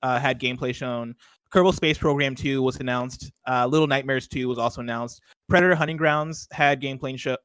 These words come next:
gameplay shown. Um, they had a world premiere of the Monster Hunter Iceborne expansion, um, a game called The Cycle, and then, um, world premieres for Life is Strange two, Episode four, and then Humankind, uh, a game that I do not remember.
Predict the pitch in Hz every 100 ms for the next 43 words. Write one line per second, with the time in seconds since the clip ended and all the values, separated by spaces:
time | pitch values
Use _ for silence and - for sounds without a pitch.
0 | - 151 147 135 - 127 127 131 - -
1 | - 139 135 127 120 117 113 117 - _
2 | _ _ 151 156 143 165 - 160 151 143
3 | 127 127 127 123 135 127 110 117 - 127
4 | 117 117 107 - 117 120 127 113 117 _
5 | _ _ 123 117 113 127 147 147 156 123
6 | - 135 135 156 156 _ _ _ _ _
7 | 143 139 131 127 120 117 113 113 117 -
8 | 156 151 151 135 131 - 131 127 - 120
9 | 123 - 160 151 117 117 113 - 156 151
10 | 151 _ _ _ _ 135 131 127 123 -
11 | 170 151 - 127 139 151 - _ _ _
12 | 135 127 120 117 120 131 123 120 127 135
13 | 127 139 131 131